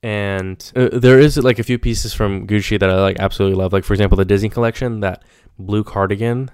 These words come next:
so sick. And there's a European exclusive green sweater that is so dope. Green is, like, my favorite color. If you guys haven't noticed by now, I think I probably say it once every episode. Love that piece. But honestly, recently, I even said this. When I heard Virgil was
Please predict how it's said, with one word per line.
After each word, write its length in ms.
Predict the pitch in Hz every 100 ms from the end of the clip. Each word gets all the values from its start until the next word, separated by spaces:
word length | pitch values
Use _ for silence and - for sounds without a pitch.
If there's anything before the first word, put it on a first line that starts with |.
| - _ _ -
so 520 | - - - 98 101
sick. 420 | - 95 87 -
And 100 | -
there's 160 | 110 113
a 60 |
European 680 | 107 107 120 131 - 117 113
exclusive 580 | 107 - 107 101 107 95
green 320 | 92 98 101
sweater 540 | 98 95 92 98 110 - _ _ _ _ _
that 100 | 113
is 100 | 107
so 340 | - - 98 95
dope. 260 | 92 90
Green 260 | - 110 110
is, 120 | 101
like, 140 | 92
my 100 | 92
favorite 260 | 92 92 92
color. 380 | 95 92 104 113 _ _ _ _ _ -
If 80 |
you 80 | 104
guys 160 | 101 -
haven't 360 | 104 98 101 - -
noticed 300 | 107 104 -
by 100 | 107
now, 180 | 113
I 60 | 107
think 200 | 107 101
I 40 |
probably 360 | 98 - 98 98
say 120 | -
it 100 | 92
once 220 | 98 95
every 200 | 101 101
episode. 380 | 98 101 107 104 - - - _ _ _ _
Love 300 | 110 107 101
that 200 | 104 95
piece. 460 | - 101 95 - -
But 440 | 117 113 107 104 - _ -
honestly, 420 | 120 135 - 147
recently, 680 | 113 113 131 123 123 123 - - _ - -
I 100 | 131
even 120 | 143
said 160 | 123 107
this. 200 | 90 -
When 120 | 104
I 60 | 104
heard 160 | 113 98
Virgil 320 | 101 98 104
was 360 | 98 90 -